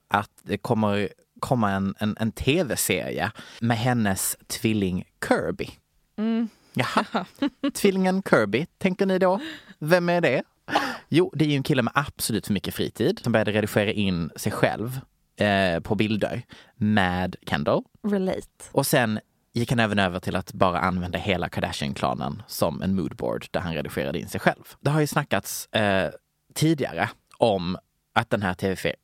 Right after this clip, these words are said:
Speaker 1: T V-serien ska ske. Nu har ju då Kendall återigen bekräftat i en intervju. Och då ger hon oss bakgrunden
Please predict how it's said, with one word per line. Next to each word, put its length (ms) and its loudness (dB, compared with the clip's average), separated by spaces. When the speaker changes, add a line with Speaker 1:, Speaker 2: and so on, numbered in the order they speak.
Speaker 1:
T 200 0
V-serien 360 -2
ska 140 -4
ske. 400 0
Nu 520 4
har 480 2
ju 180 -2
då 420 -2
Kendall 340 -2
återigen 580 0
bekräftat 760 -6
i 100 -6
en 80 -6
intervju. 460 -2
Och 100 2
då 80 4
ger 200 2
hon 140 0
oss 100 -2
bakgrunden 720 0